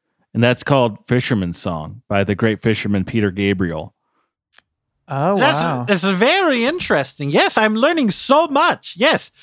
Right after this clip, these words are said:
Speaker 3: you guys are very, you are like poets out
Speaker 1: Well,
Speaker 3: on the
Speaker 1: you know
Speaker 3: sea.
Speaker 1: what happened with Genesis, right? They were out on this boat and they got into a big argument.
Speaker 3: Is that true? Was it this boat right here? The
Speaker 1: It
Speaker 3: same
Speaker 1: was
Speaker 3: boat?
Speaker 1: this. It was my boat.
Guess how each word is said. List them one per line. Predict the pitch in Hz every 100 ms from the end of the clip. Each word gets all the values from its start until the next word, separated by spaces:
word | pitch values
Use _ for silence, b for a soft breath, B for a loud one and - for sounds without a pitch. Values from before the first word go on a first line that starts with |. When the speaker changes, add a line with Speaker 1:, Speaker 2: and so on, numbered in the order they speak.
| b
Speaker 3:
you | - 285
guys | 330 311 254
are | 233 233
very, | 233 339 320
you | 262
are | 269
like | 269 269 -
poets | - 302 370 339 180
out | 214 185
Speaker 1:
Well, | 165 180
Speaker 3:
on | 156
the | 156
Speaker 1:
you |
know | 175 147
Speaker 3:
sea. |
Speaker 1:
what | 139
happened | 135 160 - 120
with | 110
Genesis, | 98 143 139 - 92 -
right? | 98 107
They | 120
were | 127
out | 139 143
on | 123
this | 107 -
boat | - 143 104
and | 95
they | 101
got | 110
into | 104
a | 104
big | 92 104
argument. | 101 123 98 90 85 - _
Speaker 3:
Is | 180 170
that | 320 359
true? | - 320
Was | 208 202
it | 214
this | 180 180 294 -
boat | 202 240 359 370 _
right | 196 254 262
here? | 349
The |
Speaker 1:
It | 349
Speaker 3:
same | 147 160
Speaker 1:
was | 165
Speaker 3:
boat? | 226
Speaker 1:
this. | 180 147
It | 135
was | 143 139 123
my | 127 131
boat. | 120 147 98